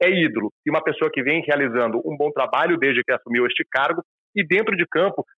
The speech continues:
tem algumas figuras históricas, que nem o Lisandro Lopes, que acaba fazendo com que a torcida se identifique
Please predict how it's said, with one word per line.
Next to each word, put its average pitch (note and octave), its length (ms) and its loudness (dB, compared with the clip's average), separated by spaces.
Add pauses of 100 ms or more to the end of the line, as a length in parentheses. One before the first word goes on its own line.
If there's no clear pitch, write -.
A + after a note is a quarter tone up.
(120)
tem E3 100 2
algumas E3+ 360 0
figuras C#3 400 -2
históricas, B2 500 -2 (320)
que F3 100 0
nem C3 300 2
o D3+ 100 0
Lisandro C3+ 400 2
Lopes, D3+ 320 0 (280)
que F3 100 0
acaba E3 400 0
fazendo D3+ 320 0
com D#3+ 160 -2
que D#3+ 180 -2
a D#3 60 0
torcida D#3+ 480 -2 (140)
se E3 180 -4
identifique E3 640 -4